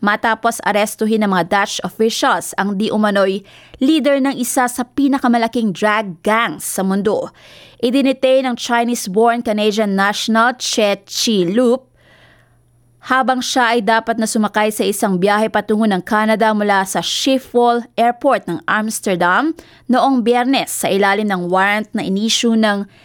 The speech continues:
Australian Federal Police. Siya di umano ang pinuno ng The Company na nangingibabaw sa seventy billion dollars na merkado ng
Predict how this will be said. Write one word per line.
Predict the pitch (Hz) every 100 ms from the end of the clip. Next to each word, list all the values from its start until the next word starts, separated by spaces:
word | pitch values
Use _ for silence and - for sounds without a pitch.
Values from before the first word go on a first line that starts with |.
| - -
Australian | 247 - 262 247 240 226
Federal | 202 185 180 170
Police. | 220 220 214 - - - - - - - -
Siya | - 254
di | 220 254
umano | 247 240 240
ang | 240
pinuno | - 233 240 233
ng | 233 226 190
The |
Company | - 233 233 240 247 285 330 226
na | 214
nangingibabaw | 214 220 240 220 185 208 220 254 196
sa | 196 180
seventy | 208 208 220 196
billion | 170 202 220 220 185
dollars | 190 208 233 202 -
na | 185
merkado | 175 175 226 226 214 233 226
ng | 220